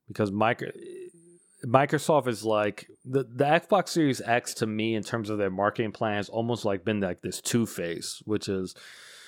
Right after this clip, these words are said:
we're telling you it's the world's most powerful console, but we're also not really showing you anything that's running on this console. And I love what Sony's been able to do, which is putting this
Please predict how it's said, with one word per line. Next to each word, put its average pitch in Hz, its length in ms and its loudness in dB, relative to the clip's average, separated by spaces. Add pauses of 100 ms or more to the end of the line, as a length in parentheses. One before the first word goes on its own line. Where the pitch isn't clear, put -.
(520)
we're 123 120 8
telling 143 460 2
you 127 120 2
it's 110 80 0
the 113 100 4
world's 110 300 2
most 107 200 -2
powerful 104 340 0
console, 110 440 -2
but 92 380 0 (100)
we're 107 240 0
also 110 400 2
not 101 360 0
really 101 280 2
showing 113 560 0
you 95 260 0
anything 101 420 -4
that's 90 200 -6
running 98 300 -4
on 87 140 -6
this 82 140 -10
console. 92 640 -6 (500)
And 104 120 0
I 104 60 4
love 120 300 4
what 110 120 2
Sony's 117 380 0
been 107 160 0
able 101 220 0
to 92 100 0
do, 117 340 4
which 104 180 0
is 95 120 -4
putting 110 380 0
this 95 200 -2